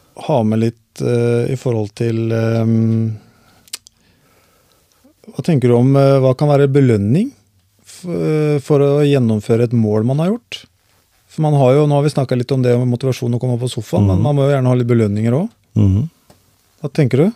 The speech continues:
Speaker 2: Elementer som kan være belønning kan jo for eksempel, sånn som du har gjort da,
Speaker 1: Mm.
Speaker 2: være med på et løp. En
Speaker 1: Mm.
Speaker 2: type K-løp eller bedriftskretsen som har en sånn f-, liten fem kilometer.
Speaker 1: Mm.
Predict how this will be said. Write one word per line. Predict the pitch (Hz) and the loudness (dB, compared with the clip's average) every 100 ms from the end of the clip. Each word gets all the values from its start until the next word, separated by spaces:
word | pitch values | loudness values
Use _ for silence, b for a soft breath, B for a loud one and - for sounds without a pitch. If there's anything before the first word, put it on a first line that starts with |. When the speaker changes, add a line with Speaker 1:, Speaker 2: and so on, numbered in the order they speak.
| _ _ _ - | _ _ _ 0
Speaker 2:
Elementer | 123 131 113 101 90 123 | 2 4 4 2 0 2
som | 117 | 4
kan | 123 123 | 4 4
være | 110 107 | 4 2
belønning | 110 101 90 113 156 151 | 4 2 4 4 4 4
kan | 131 113 110 | 2 4 4
jo | 113 | 2
for | 117 | 2
eksempel, | 113 - 101 90 110 110 104 - B B B B B B B | 0 0 -2 0 2 2 2 -2 B B B B B B B
sånn | - 120 | 0 2
som | 127 123 | 4 4
du | 95 98 | 2 2
har | 107 | 4
gjort | 143 170 | 4 2
da, | 170 120 - | 0 -2 -4
Speaker 1:
Mm. | 135 123 120 | -4 0 0
Speaker 2:
være | 127 90 | 0 0
med | 90 92 | -2 0
på | |
et | 110 | 0
løp. | 101 123 247 _ - - _ _ _ _ _ | 2 0 0 _ -20 -20 _ _ _ _ _
En | 127 113 | 0 2
Speaker 1:
Mm. | |
Speaker 2:
type | 104 117 120 113 110 110 107 | 2 0 2 4 6 4 2
K-løp | - 120 131 139 143 - | 2 4 4 4 4 2
eller | 123 113 110 110 110 110 | 4 4 4 4 4 4
bedriftskretsen | 104 104 113 - - - 117 127 120 - 123 | 2 2 0 -2 -8 -2 0 2 0 2 2
som | 117 120 | 2 2
har | 104 104 107 | 4 4 4
en | 110 | 2
sånn | 107 101 | 0 -2
f-, | - - | -4 -4
liten | 107 95 101 | -2 0 -2
fem | 98 - 92 | -4 -6 -8
kilometer. | - 104 110 107 202 - b | 0 2 2 0 -2 -4 b
Speaker 1:
Mm. | 160 143 113 | -2 -2 -2